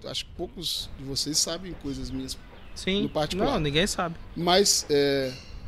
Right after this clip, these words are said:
Speaker 1: minha esposa tava grávida de gêmeos e eu tinha recebido um convite pra ir jogar no Irã.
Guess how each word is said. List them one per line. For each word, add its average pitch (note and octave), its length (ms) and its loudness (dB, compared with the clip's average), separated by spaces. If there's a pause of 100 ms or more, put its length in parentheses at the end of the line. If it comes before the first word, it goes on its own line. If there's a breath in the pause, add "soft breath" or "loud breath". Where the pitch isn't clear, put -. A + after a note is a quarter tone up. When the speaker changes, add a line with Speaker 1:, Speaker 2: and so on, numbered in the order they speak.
Speaker 1:
minha F3 120 0
esposa G3 320 2
tava G3+ 160 2
grávida F3 360 -2
de E3+ 160 -6
gêmeos D3+ 640 0
e E3+ 60 2
eu E3 60 4
tinha G#3 160 2
recebido G3 320 0
um - 20 -6
convite F#3+ 360 -4
pra G3+ 100 -4
ir F#3 40 -2
jogar E3+ 280 -2
no F#3+ 160 -2
Irã. E3+ 280 2